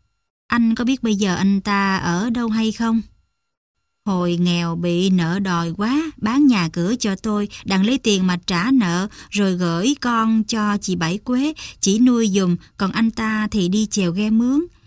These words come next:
Cách vài ba năm nay, anh ta dắt con đi đâu mất, tôi không biết bây giờ ở đâu.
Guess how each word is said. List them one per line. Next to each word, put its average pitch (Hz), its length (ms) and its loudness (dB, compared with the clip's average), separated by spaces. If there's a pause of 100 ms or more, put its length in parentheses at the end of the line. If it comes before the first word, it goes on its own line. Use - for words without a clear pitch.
(160)
Cách 226 140 -2
vài 185 260 2
ba 196 160 2
năm 202 260 4
nay, 202 240 4 (220)
anh 208 160 6
ta 208 120 2
dắt 220 300 0
con 208 200 4
đi 202 120 4
đâu 202 180 2
mất, 240 240 4 (240)
tôi 202 120 0
không 202 260 0
biết 269 260 0
bây 202 120 2
giờ 170 220 0
ở 196 80 -2
đâu. 208 300 0